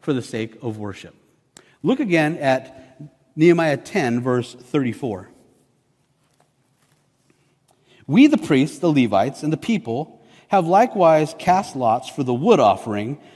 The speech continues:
to bring it into the house of our God, according to our fathers' houses, at times appointed year by year to burn on the altar of the Lord,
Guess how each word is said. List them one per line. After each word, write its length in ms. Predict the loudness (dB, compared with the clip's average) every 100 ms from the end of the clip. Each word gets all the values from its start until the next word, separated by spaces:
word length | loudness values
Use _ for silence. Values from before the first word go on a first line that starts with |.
| _
to 180 | -6 -4
bring 320 | 0 0 2
it 100 | 0
into 260 | 0 -2 -2
the 140 | -6
house 300 | -4 -4 -4
of 100 | -4
our 120 | -4
God, 360 | -4 -4 -4 -8
according 440 | -14 -8 -4 -4 -4
to 140 | -6
our 100 | -6
fathers' 420 | -4 -4 -4 -6
houses, 540 | -6 -6 -6 -10 -12 -14 -20 -20 -10
at 200 | -10 -8
times 360 | -4 -2 -2
appointed 480 | -6 -6 -6 -6 -10
year 260 | -6 -2 -2
by 160 | -2
year 380 | -4 -2 -4 -6
to 240 | -8 -10 -10
burn 520 | -6 -2 2 0 -2
on 200 | -4 -4
the 120 | -4
altar 480 | -4 -6 -6 -10 -10
of 200 | -8 -6
the 80 | -6
Lord, 420 | -4 -6 -6